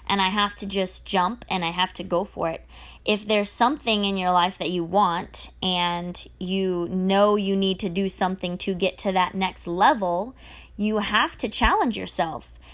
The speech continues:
You have to make things hard on yourself, because that's the only way you're going to grow. Like the quote says,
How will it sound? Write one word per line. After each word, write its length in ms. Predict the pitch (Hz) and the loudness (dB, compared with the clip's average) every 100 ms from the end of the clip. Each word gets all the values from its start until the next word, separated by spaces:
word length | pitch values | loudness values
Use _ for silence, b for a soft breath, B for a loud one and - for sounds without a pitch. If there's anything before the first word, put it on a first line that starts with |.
| B | B
You 180 | 247 302 | -2 0
have 260 | 262 277 330 | 6 6 4
to 120 | 320 | 0
make 300 | 285 247 302 | 0 0 -2
things 340 | - 247 240 - | -2 0 0 2
hard 240 | 233 311 | 2 2
on 100 | 277 | 0
yourself, 380 | 214 208 208 208 | -2 0 0 -2
because 260 | 226 247 | -6 -4
that's 260 | 220 294 - | 2 2 0
the 140 | 262 - | -8 -4
only 380 | 226 277 302 | -2 0 0
way 220 | 240 220 262 | 2 2 2
you're 180 | 226 | 0
going 340 | 196 208 208 190 | 0 0 0 -4
to 100 | 175 | -6
grow. 600 | - 180 233 190 - 214 B B B B | -6 0 2 2 -4 -10 B B B B
Like 300 | 202 202 214 | 2 2 2
the 80 | 233 | -6
quote 320 | - 277 262 | 0 2 2
says, 720 | - 392 330 202 214 220 - | 2 4 6 4 0 -8 -12